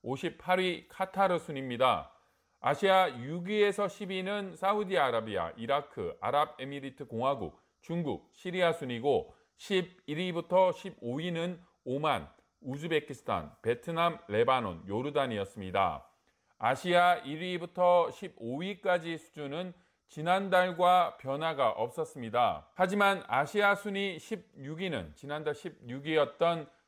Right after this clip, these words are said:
키르기스 공화국이 십칠 위였던 레바논과 순위가 맞바뀌었습니다. 십팔 위에서 이십 위는 팔레스타인, 인도, 태국,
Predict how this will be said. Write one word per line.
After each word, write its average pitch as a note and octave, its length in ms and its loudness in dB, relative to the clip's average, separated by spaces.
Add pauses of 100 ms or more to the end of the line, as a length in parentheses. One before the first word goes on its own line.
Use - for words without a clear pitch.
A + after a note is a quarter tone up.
(120)
키르기스 G#3 720 0
공화국이 F3 800 -2
십칠 - 540 -10
위였던 B2 540 0
레바논과 D#3 960 0 (200)
순위가 D#3+ 680 -2 (140)
맞바뀌었습니다. A2 1200 0 (560)
십팔 G3+ 400 0
위에서 F#3+ 520 4
이십 D#3 380 -8
위는 F3+ 380 -4
팔레스타인, E3+ 760 -4
인도, C3+ 560 -6
태국, D#3 420 -6